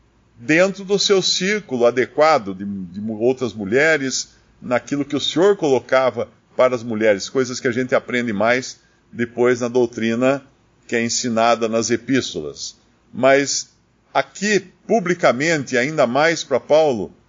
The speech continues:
elas não profetizam. O Senhor não as, não as utiliza para isso. Ele poderia utilizá-la em outros círculos, em outras situações. Uma das, das coisas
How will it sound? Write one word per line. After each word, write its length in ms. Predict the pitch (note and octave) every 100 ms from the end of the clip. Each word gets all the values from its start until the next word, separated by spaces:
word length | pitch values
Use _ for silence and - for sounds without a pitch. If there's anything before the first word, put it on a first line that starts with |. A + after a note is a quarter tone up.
| _ -
elas 320 | A#2+ A#2+ G#2+
não 160 | B2
profetizam. 720 | B2+ B2+ C3+ B2+ G2+ D#2 D2+ F2+
O 60 |
Senhor 240 | - A#2+ A#2
não 180 | A#2+
as, 300 | A#2 G2 -
não 200 | - A2+ G#2+
as 120 | G#2
utiliza 500 | A2+ A2+ G2+ G2+ A2
para 200 | A#2+ G2+
isso. 360 | D#2+ - - _ _ _ _ -
Ele 340 | G2 G2+ A2
poderia 420 | G#2+ G#2+ G#2 G#2
utilizá-la 640 | G#2+ A2+ G2+ G#2+ G#2+ G#2+
em 80 | G#2
outros 420 | G#2+ B2+ A#2 G2+
círculos, 440 | - A#2 A#2 G#2 F#2+
em 40 |
outras 260 | A2 G#2+ G2
situações. 760 | F#2 F#2+ F2 - E2 D#2 - _ _ _ _ _ _ _ _ _ _ _ _ _ _ _ _ _ _ _ _ _ -
Uma 200 | A#2 A2
das, 500 | G#2+ G#2 F#2+ - - - _ G#2
das 240 | G2+ -
coisas 640 | A#2 A2+ G2 G2 - -